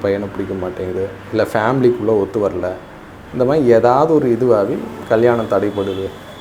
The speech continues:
"அ, பா-, ரெண்டு வருஷம் ஆச்சுங்க, உங்ககிட்ட தான் பொருத்தம் பார்த்துட்டு இருக்கோம், இன்னும் ரெண்டு வருஷமா கல்யாணம் முடியல"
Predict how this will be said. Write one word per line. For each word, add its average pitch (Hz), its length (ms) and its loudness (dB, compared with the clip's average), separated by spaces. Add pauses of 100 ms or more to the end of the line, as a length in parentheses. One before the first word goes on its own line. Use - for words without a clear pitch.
(200)
"அ, 107 160 0 (120)
பா-, 98 300 2
ரெண்டு 104 280 0
வருஷம் 117 360 2
ஆச்சுங்க, 104 260 -4 (300)
உங்ககிட்ட 104 340 0
தான் 117 220 0
பொருத்தம் 107 320 -2
பார்த்துட்டு 95 280 0
இருக்கோம், 92 300 -8 (320)
இன்னும் 113 160 -4
ரெண்டு 104 260 0
வருஷமா 107 220 -8
கல்யாணம் 95 360 -2
முடியல" 87 300 -6